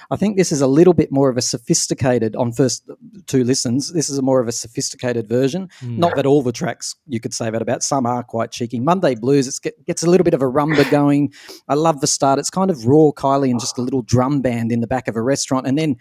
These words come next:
Speaker 1: all of a sudden it just drops into this crazy kooky space. And
Speaker 2: <laughs>
Speaker 1: like every day of the week, this is like, um, better than today. She goes Monday, Tuesday, Wednesday, Thursday.
Speaker 2: Yeah, I
Speaker 1: Ay,
Speaker 2: love
Speaker 1: ay,
Speaker 2: that.
Speaker 1: ay, ay, ay, ay.
Speaker 2: That could be a really good trend. Like, I think people should pick up on that and use it.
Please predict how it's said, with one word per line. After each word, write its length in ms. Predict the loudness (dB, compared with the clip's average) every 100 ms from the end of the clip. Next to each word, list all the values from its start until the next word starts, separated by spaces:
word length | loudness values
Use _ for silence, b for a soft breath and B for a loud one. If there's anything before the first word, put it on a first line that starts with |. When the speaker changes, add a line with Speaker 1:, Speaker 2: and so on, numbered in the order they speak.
| b b
Speaker 1:
all 120 | 4 4
of 60 |
a 60 | 4
sudden 200 | 2 2
it 100 | 0
just 180 | -4 -6
drops 460 | 0 2 2 0
into 140 | 0 2
this 140 | -2
crazy 420 | 0 0 0 -2 -2
kooky 340 | -2 0 -4
space. 600 | -4 -4 -2 0 0 0
And 180 | -2 -4 B B
Speaker 2:
<laughs> 120 | -2
Speaker 1:
like 240 | 0 0 -2
every 300 | 2 4 6
day 160 | 4
of 80 | 4
the 80 | 6
week, 300 | 4 4 0
this 180 | 2 2
is 160 | 2
like, 240 | 0 2 0
um, 200 | 0 0
better 180 | 0 2
than 140 | 0
today. 320 | 0 0 2
She 120 | 0 -2
goes 140 | -2
Monday, 220 | 0 0
Tuesday, 260 | -2 0 0
Wednesday, 240 | 2 0
Thursday. 480 | 0 0 2 2 2
Speaker 2:
Yeah, 280 | 0 -2 0
I 40 | 0
Speaker 1:
Ay, 40 |
Speaker 2:
love 140 | 2 2
Speaker 1:
ay, 60 |
Speaker 2:
that. 100 | 2
Speaker 1:
ay, 120 | 0 0
ay, 140 | 0
ay, 160 | 0 -2
ay. 180 | -2 -2 -2
Speaker 2:
That 180 | -6 -4
could 140 | -6
be 140 | -4 -4
a 60 |
really 280 | -4 -4 -6
good 200 | -8 -16
trend. 540 | -12 -10 -10 -10 -16 _
Like, 220 | -14 -12 -14
I 60 |
think 220 | -14 -14 -14
people 160 | -16
should 180 | -18 _
pick 180 | -20 -18
up 160 | -16
on 120 | -14 -14
that 160 | -16
and 100 | -20
use 240 | -20 -20 -20
it. 160 | -20